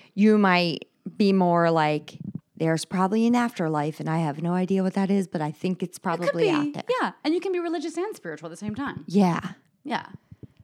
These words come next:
Speaker 2: So a huge part of my, like, kind of personal spiritual experience is what's called contemplative practice. So
Speaker 1: What? Contemplative practice.
Speaker 2: Yes.
Speaker 1: Okay.
Speaker 2: So, um, meditation, different forms of prayer,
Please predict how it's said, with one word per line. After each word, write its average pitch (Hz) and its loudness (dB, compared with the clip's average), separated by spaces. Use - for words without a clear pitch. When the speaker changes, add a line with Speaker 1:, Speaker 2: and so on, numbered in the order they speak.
Speaker 2:
So 208 -4
a 202 -4
huge 311 -4
part 185 -8
of 170 -8
my, 208 -4
like, 175 -8
kind 170 -12
of - -16
personal 214 -10
spiritual 160 -12
experience - -10
is 160 -18
what's 165 -14
called - -14
contemplative 170 -12
practice. 285 -10
So 196 -4
Speaker 1:
What? - -2
Contemplative 214 0
practice. 160 0
Speaker 2:
Yes. 165 -2
Speaker 1:
Okay. 170 0
Speaker 2:
So, 185 -2
um, 165 -2
meditation, 175 -6
different - -10
forms 175 -10
of 185 -12
prayer, 156 -8